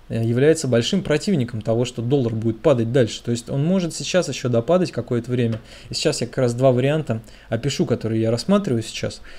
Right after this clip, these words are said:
А, и в одном из этих вариантов доллар может снизиться ещё довольно сильно, вплоть до восьмидесяти по своему индексу.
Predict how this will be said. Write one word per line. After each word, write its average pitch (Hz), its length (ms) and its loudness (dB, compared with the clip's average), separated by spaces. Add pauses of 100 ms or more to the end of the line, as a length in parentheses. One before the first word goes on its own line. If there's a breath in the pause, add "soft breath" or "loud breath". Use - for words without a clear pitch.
(420 loud breath)
А, 110 320 0
и 113 260 0
в 117 80 2
одном 151 220 2
из 151 80 -2
этих 156 240 -8
вариантов 151 340 -2
доллар 143 280 0
может 135 260 -2
снизиться 147 400 -6
ещё - 160 -10
довольно 127 280 2
сильно, 113 680 -2
вплоть 131 400 0
до 120 240 2
восьмидесяти 117 880 -4
по 113 260 -4
своему 123 380 -4
индексу. 127 420 -4